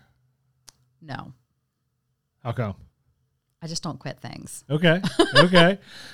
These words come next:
Speaker 2: And what turned it around? Like, from the first year to the second year, what changed?
Speaker 1: Um,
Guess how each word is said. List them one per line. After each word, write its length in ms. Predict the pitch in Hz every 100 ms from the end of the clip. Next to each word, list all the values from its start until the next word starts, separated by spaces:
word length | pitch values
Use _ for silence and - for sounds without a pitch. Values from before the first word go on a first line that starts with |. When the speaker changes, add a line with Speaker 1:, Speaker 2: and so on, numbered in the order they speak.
| -
Speaker 2:
And 260 | 160 160 147
what 280 | 175 190 -
turned 240 | 156 170
it 80 | 151
around? 400 | 135 131 135 98
Like, 220 | 123 123
from 140 | - 135
the 80 | 127
first 260 | 147 139 147
year 120 | 139
to 100 | 131
the 80 | 117
second 320 | - 127 120
year, 100 | 113
what 180 | 117 -
changed? 500 | 131 110 92 98 - _ _ _ _ _ _ _ _ _ _ _ -
Speaker 1:
Um, 800 | 208 226 220 220 220 220 226